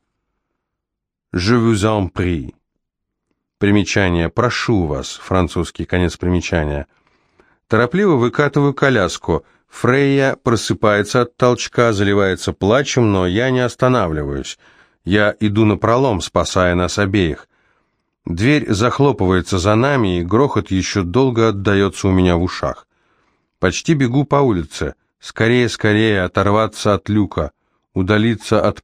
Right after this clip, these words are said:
почты на максимальное расстояние. Коттеджи давно остались позади. Вокруг раскаленные дюны, слепящее звунойное марево. Лишь теперь я решаюсь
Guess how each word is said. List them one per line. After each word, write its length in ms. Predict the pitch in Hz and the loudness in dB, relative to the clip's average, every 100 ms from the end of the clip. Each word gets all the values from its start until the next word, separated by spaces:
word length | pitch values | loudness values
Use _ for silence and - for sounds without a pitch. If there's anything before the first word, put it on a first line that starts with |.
| _ | _
почты 440 | 120 117 - - | 0 0 -2 -2
на 100 | 98 | 2
максимальное 760 | 95 92 - 104 110 104 101 98 | 2 0 -2 0 2 2 0 -2
расстояние. 880 | 90 - 110 110 107 90 76 69 - _ _ _ _ _ _ _ | -4 -6 -2 0 0 -2 -4 -8 -12 _ _ _ _ _ _ _
Коттеджи 840 | - 98 - - 160 131 95 92 73 _ _ _ _ - | -4 -2 -2 0 0 0 0 0 0 _ _ _ _ -4
давно 520 | 92 107 104 143 147 | 0 2 2 0 0
остались 580 | 101 - - 123 120 - | -4 -4 0 0 0 -2
позади. 640 | - 95 120 131 98 76 - _ _ _ _ _ _ _ | -6 -2 0 0 -2 -4 -8 _ _ _ _ _ _ _
Вокруг 580 | 85 101 101 147 170 - | -4 -2 0 0 0 0
раскаленные 880 | 110 101 - 117 123 117 107 101 92 | 0 0 0 0 2 2 2 0 -2
дюны, 560 | 87 123 143 110 92 - _ _ _ | 0 0 2 0 -2 -8 _ _ _
слепящее 1120 | - - 104 92 127 107 - - 107 104 95 - | -20 -6 -4 0 0 0 -4 -2 2 2 0 -4
звунойное 960 | 107 95 87 98 110 107 98 90 87 87 | -6 -4 -2 2 2 2 2 0 -2 -2
марево. 580 | 87 110 127 120 110 107 _ _ _ _ _ - | -2 0 0 0 -2 -4 _ _ _ _ _ -2
Лишь 280 | 98 107 - | 0 0 -2
теперь 580 | 101 - 127 143 135 - | -8 -4 0 0 0 -4
я 480 | 95 95 95 92 | 0 2 2 2
решаюсь 680 | 92 92 - 117 110 92 - | 0 -4 0 2 2 -2 -8